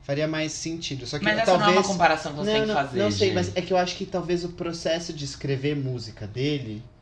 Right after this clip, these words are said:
Speaker 1: seja, tipo, muito inspirado em músicas de fora, e aí acaba, às vezes, não dando tão certo aqui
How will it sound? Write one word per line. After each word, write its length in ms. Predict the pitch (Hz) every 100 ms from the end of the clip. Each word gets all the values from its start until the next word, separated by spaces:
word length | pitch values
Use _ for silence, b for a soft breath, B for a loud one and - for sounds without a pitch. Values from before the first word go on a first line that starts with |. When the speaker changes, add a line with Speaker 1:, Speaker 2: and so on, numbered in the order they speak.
| b b
Speaker 1:
seja, 580 | - - 151 139 156 151
tipo, 720 | - - 151 151 147 131 123 - - - -
muito 380 | 143 156 170 175
inspirado 520 | 175 - 160 147 147
em 60 | 156
músicas 540 | 151 143 135 - 120
de 80 | 110
fora, 480 | - 160 160 135 127
e 100 | 143
aí 160 | 147
acaba, 400 | 156 156 156 156
às 200 | 151 147
vezes, 180 | 151 147
não 200 | 151 156
dando 240 | 151 151
tão 180 | 147 151
certo 320 | 147 156 151
aqui 460 | 160 - 165 151 139